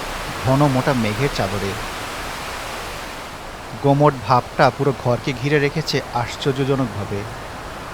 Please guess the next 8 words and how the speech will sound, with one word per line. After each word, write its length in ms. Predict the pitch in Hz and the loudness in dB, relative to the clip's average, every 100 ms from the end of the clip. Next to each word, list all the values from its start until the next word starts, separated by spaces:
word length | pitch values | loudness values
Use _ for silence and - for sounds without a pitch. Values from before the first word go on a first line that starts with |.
| - - - 127 | -10 -10 -4 2
নিস্তব্ধ, 800 | 143 - - 131 131 127 127 104 107 - - 123 | 4 2 0 2 2 4 2 2 -2 -6 -6 2
নীরব 300 | 127 135 147 - | 6 6 6 4
চারপাশ। 480 | 113 101 107 104 - - - - - - - - - - - - - - - - - - - - | 0 0 0 0 -2 -8 -10 -12 -12 -12 -12 -12 -12 -12 -12 -12 -12 -12 -4 -4 -4 -6 -6 0
বিছানায় 440 | 139 - 151 160 165 | 0 4 6 6 6
পড়ে 200 | 135 127 | 6 6
রয়েছে 640 | 135 143 147 - 117 98 98 - 117 | 8 6 4 0 2 0 2 0 2
মেয়েটির 220 | 120 127 | 2 2
মৃতদেহ। 440 | 117 131 139 - | 2 2 2 2